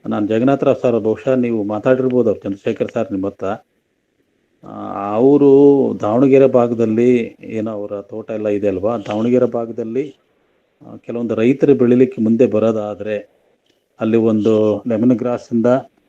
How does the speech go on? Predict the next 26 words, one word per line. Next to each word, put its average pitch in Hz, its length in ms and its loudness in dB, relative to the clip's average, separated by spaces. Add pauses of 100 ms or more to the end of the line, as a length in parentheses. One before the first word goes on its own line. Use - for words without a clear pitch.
(380)
ಆ, 98 560 -8
ಏನು 98 680 -4
ಆಯಿಲ್ 110 180 -10
ತೆಗಿತಕ್ಕಂಥ 107 640 -6
ಒಂದು 98 760 -2 (420)
ವ್ಯವಸ್ಥೆಯನ್ನ 117 640 -4
ನಾವು 101 220 -2
ಮಾಡ್ತೀವಿ 104 380 -6
ಸರ್, 123 220 -4 (460)
ಇದನ್ನ 101 300 -2
ನೀವು 98 300 -2
ಪ್ರಚಾರ 120 420 -2
ಮಾಡಿ. 110 360 0
ನಮ್ಮ 104 260 -4
ಭಾಗ, 113 240 0
ನಮ್ಮ 87 380 -8
ಬಾ-, 82 440 -16
ಅಂದ್ರೆ 101 440 -10
ನಿಮಗೆ 120 280 -4
ಗೊತ್ತಾಯ್ತಲ್ವ, 113 540 -2
ದಾವಣಗೆರೆ 113 460 0
ಅಂದ್ರೆ 117 420 -2 (460)
middle 117 240 4
of 123 120 4
the 120 100 -2
ಕರ್ನಾಟಕ. 113 760 -4